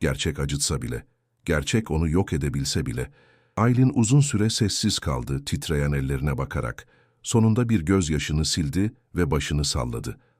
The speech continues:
Ama bir şartla, söylerken orada olmasına izin verecek. Onu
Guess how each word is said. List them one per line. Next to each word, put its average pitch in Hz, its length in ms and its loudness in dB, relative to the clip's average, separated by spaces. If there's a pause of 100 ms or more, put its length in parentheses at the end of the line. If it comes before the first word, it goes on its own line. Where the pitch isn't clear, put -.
(140)
Ama 73 260 -2
bir 82 120 2
şartla, 71 640 -2 (180)
söylerken 69 840 -2
orada 82 260 2
olmasına 71 480 0
izin 69 320 -2
verecek. 62 500 -8 (400)
Onu 95 360 2